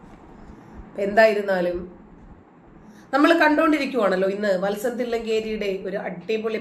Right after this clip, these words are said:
പ്രഭാഷണം ഉണ്ടായിരുന്നു, ഷഹാദത്ത് പഠിപ്പിക്കുമായിരുന്നു. കാരണം ഇന്നിനിപ്പോ ഇവിടെ പിടിച്ചു നിൽക്കണമെങ്കിൽ അതൊക്കെ അനിവാര്യമാകുമല്ലോ, ആകണമല്ലോ. കാരണം പഹൽഗാമിലെ ഭീകരാക്രമണത്തെ സംബന്ധിച്ച് മനസ്സിലാക്കുമ്പോൾ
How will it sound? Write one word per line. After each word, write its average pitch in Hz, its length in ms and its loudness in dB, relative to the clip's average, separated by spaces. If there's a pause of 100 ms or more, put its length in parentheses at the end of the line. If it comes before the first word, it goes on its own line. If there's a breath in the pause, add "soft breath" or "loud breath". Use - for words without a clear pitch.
പ്രഭാഷണം 185 600 -6
ഉണ്ടായിരുന്നു, 175 380 -6 (100)
ഷഹാദത്ത് 202 520 -6
പഠിപ്പിക്കുമായിരുന്നു. 202 680 -10 (200)
കാരണം 190 260 -8
ഇന്നിനിപ്പോ 196 400 -4 (760 loud breath)
ഇവിടെ 104 220 -2 (840)
പിടിച്ചു 220 400 -2
നിൽക്കണമെങ്കിൽ 240 600 0 (140)
അതൊക്കെ 220 360 -6
അനിവാര്യമാകുമല്ലോ, 220 1300 0 (680)
ആകണമല്ലോ. 185 720 -6 (800 loud breath)
കാരണം 190 280 -2 (100)
പഹൽഗാമിലെ 202 680 -2 (100)
ഭീകരാക്രമണത്തെ 196 840 -4 (100)
സംബന്ധിച്ച് 190 520 -6 (800 loud breath)
മനസ്സിലാക്കുമ്പോൾ 220 880 0